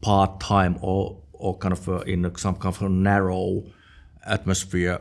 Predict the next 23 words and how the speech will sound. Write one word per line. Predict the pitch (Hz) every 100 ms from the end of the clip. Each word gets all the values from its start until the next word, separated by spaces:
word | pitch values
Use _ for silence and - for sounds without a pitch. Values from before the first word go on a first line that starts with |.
| -
maybe | 143 147 147 139 -
it's, | - - - - - - _ -
it's | - -
a | 123
better | 123 135 120 110 101 -
just | - 104 -
to | 104 -
start | - 117 101 85 - - - _
the | 92
business | 90 95 - 90
with | - 92 -
this | 80
kind | - 87
of | 85
a | 90
sole, | - 87 85 -
uh, | - - -
propriety. | - 101 - 95 92 - - _ _ _ - - 127
But | 165 170 -
if | 185 -
you | 156
have | 135 127
a | 127